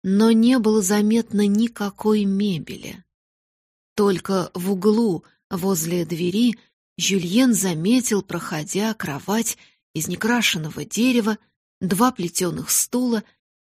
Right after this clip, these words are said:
и маленькое кресло из сосновых досок, без подушки. На другом конце комнаты — у маленького окна,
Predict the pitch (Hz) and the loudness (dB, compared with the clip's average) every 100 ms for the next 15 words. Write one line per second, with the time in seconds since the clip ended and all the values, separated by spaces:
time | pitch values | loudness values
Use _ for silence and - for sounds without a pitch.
0 | - 208 202 202 254 240 220 208 196 214 | -2 0 2 2 2 2 0 -2 -2 -2
1 | 226 247 - 220 - 202 - 185 - 208 | 0 2 2 0 0 -2 0 0 0 2
2 | 226 202 214 180 233 190 139 - - - | 0 2 -2 0 0 0 -2 -8 -10 -18
3 | _ _ 196 190 - 208 190 - - - | _ _ -4 -4 -4 -6 -6 -4 -4 -4
4 | - - _ _ _ _ _ _ _ 196 | -10 -16 _ _ _ _ _ _ _ 0
5 | 208 190 196 208 254 240 196 180 - 165 | 2 4 4 4 4 4 -2 0 -2 -4
6 | 160 170 202 214 208 - _ _ _ 220 | -4 -4 -2 -4 -6 -12 _ _ _ 4
7 | 214 233 220 170 175 165 - 160 175 190 | 6 6 4 0 -4 -8 -6 -6 -4 -2
8 | 214 247 | 0 0